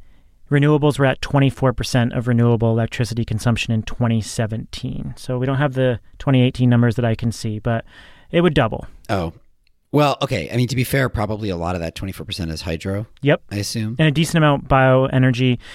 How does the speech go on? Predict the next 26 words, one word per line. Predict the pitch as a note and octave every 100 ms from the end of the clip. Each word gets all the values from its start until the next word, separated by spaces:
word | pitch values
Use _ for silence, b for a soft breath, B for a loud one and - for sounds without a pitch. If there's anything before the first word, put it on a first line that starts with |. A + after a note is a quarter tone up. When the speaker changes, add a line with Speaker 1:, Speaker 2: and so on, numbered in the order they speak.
| B -
Speaker 1:
It's, | D#3 - -
uh, | E3+ E3 E3
let's | E3+ -
see, | D#3 A#2+ G#2 b b b b b b b b b b - - -
mostly | D#3 F3+ - G3 G3 F#3+
hydro, | D3+ F3+ F3+ D#3+ F3 F3+ G3+
yep, | F#3+ F3 G3+ -
and | D#3+
then | D#3+ D3+
wind, | C#3+ D#3 D#3+ D#3+ -
then | D#3 C3+
solar | D3 C#3+
P | - C3+
V, | B2+ B2+
then | A#2+
bioenergy. | A#2 G#2+ G#2+ A2+ A2 A2 - C3 b b b _
Speaker 2:
Mm-hmm. | G#2+ F2 E2 D#2 D#2 _ B B B B B B B
Well, | C3+ F#3+ G3+ - A3
that | A3
makes | D#4 -
it | A2
less | B2 B2 F#2
impressive, | F2+ C#2+ C2 C#2+ D2+
to | F2
be | F2
honest. | D#2 C#2 F#2+ - -